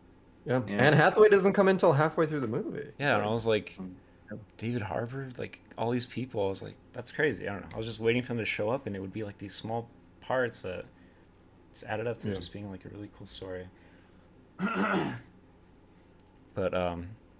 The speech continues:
Speaker 3: yeah, I don't know. I feel like it's, it is a little long, but I feel like it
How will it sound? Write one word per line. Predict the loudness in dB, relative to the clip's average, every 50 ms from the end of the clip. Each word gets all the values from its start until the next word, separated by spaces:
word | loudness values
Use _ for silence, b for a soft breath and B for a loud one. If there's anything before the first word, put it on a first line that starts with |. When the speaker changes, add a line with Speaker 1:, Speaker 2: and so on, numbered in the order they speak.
| -20 -20 -20 _ _ -20 -20 _ _ -20 -20 -20 -20 -20 _ _ _ -20 _ _ -8 -4
Speaker 3:
yeah, | -2 0
I | 0
don't | 0 0
know. | 0 -2 -4 -6 -10 -16 -20 _ -20 -20 -20 _ -14 -14
I | -12
feel | -4 2 4 4
like | 4 4 2 -4 -16 -18 -20 -20 _ _ -20 _ -20 -20 -20 _ -20 -20 -20 -20 -20 _ _ _ _ -20
it's, | -12 -10 -4 0
it | 2 2 2
is | 2 4 4
a | 4
little | 4 4 4 4
long, | 4 4 4 4 4
but | 4 4 4
I | 2
feel | 0 -2 -2 0
like | 0 0 -2 -4
it | -10